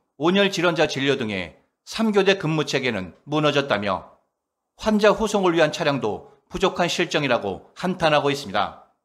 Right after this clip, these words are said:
분명히 의료진 몇 명의 수백 명의 환자를 감당해야 하는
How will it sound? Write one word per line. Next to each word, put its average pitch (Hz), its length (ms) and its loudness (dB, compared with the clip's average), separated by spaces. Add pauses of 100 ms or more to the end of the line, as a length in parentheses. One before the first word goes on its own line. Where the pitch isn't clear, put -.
(1300)
분명히 123 720 0 (120)
의료진 175 440 2
몇 139 100 0
명의 107 420 -4 (280)
수백 208 380 2
명의 180 240 2
환자를 190 440 0
감당해야 147 500 0
하는 98 280 -4